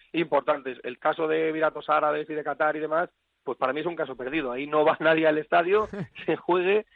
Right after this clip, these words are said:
Speaker 1: cuando se juegue, vamos, es algo, es algo increíble.
Speaker 2: Ajá.
Speaker 1: Y aparte de ello, eh, a mí la, la que más me fascina en, en temas de,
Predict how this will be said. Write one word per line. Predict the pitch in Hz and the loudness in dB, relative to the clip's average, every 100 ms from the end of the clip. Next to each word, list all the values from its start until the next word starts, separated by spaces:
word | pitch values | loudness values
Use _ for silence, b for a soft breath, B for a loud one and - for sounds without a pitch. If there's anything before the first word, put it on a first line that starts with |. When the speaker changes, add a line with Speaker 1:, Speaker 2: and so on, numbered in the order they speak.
| b b _ | b b _
Speaker 1:
cuando | - 175 160 151 | 4 4 4 0
se | 139 135 | -4 -4
juegue, | 151 156 131 | 0 0 0
vamos, | 139 135 - | -2 -4 -8
es | 147 | -2
algo, | 151 151 170 - b b - | -2 0 -2 -4 b b -6
es | 147 | -2
algo | 165 165 | 0 0
increíble. | 180 143 135 143 127 - _ | -2 -4 -6 -8 -12 -18 _
Speaker 2:
Ajá. | 123 117 | -16 0
Speaker 1:
Y | |
aparte | 147 156 160 180 | 2 4 2 2
de | 196 | 2
ello, | 190 214 - _ _ _ - - _ _ _ - - | 2 0 -2 _ _ _ -20 -20 _ _ _ -18 -6
eh, | 147 143 143 143 | -2 -2 -2 -4
a | 135 | -4
mí | 131 156 | -4 0
la, | 160 | 0
la | 147 135 | 0 -2
que | 131 | 0
más | 147 151 | -2 -2
me | 151 | -2
fascina | 143 - 156 160 160 | -2 -2 -6 -4 -4
en, | 120 117 117 - | -6 -14 -20 -20
en | - | -8
temas | - 139 143 | -2 4 4
de, | 135 139 131 | 4 4 2